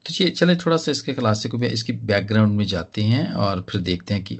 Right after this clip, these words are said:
और ये किस तरह हमारे साथ भी हम इसको रिलेट कर सकते हैं। तो दाऊद अपने बेटे अबीसलूम से भागता है। अबीसलूम उसका बेटा था,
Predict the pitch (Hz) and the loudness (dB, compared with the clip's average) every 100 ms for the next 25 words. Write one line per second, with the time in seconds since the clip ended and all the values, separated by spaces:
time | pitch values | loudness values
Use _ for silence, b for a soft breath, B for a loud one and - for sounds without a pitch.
0 | - 101 101 95 98 95 - - 90 90 | 0 4 4 2 -4 -4 -6 -4 -4 -2
1 | 87 85 - 87 87 87 87 - b b | -2 -2 0 0 0 -4 -6 -6 b b
2 | b - - - 98 92 - 92 95 95 | b -20 -12 -2 0 0 -2 -6 -4 -2
3 | 92 98 95 - 85 - - - - 85 | 2 2 2 0 -4 -4 -10 -12 -10 -8
4 | 90 - B B B _ - 135 131 - | -10 -12 B B B _ 4 6 4 0
5 | 110 107 117 135 127 117 117 98 92 104 | 2 6 6 6 2 2 2 2 2 2
6 | 92 92 104 95 90 90 85 87 - - | 2 -2 -2 -4 -2 -4 -2 -4 -4 -2
7 | 107 107 107 98 92 - 90 87 90 - | 2 4 2 -2 -6 -6 -6 -8 -8 -10
8 | 87 110 120 123 131 131 131 | 2 4 6 4 4 2 2